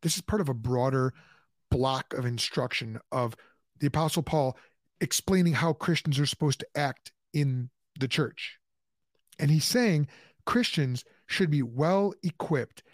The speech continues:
to handle disputes and disagreements arguments between one another. We shouldn't need to re-, resort to secular law courts to handle internal disputes.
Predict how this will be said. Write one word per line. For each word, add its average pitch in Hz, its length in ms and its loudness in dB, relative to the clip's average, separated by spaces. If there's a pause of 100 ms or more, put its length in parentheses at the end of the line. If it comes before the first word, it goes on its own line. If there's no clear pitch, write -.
(160)
to 151 100 0
handle 202 440 0
disputes 160 760 -2 (100)
and 120 240 -6
disagreements 143 680 0 (380)
arguments 143 560 0 (180)
between 185 540 2
one 131 160 0
another. 123 360 -2 (260)
We 143 100 0
shouldn't 196 400 0
need 147 260 2
to - 80 -2
re-, 127 280 -2 (100)
resort 135 500 0 (240)
to 156 120 -6
secular 143 580 -2
law 135 320 0
courts 113 380 -6 (200)
to - 80 -2
handle 139 400 0
internal 139 460 0
disputes. 127 720 -2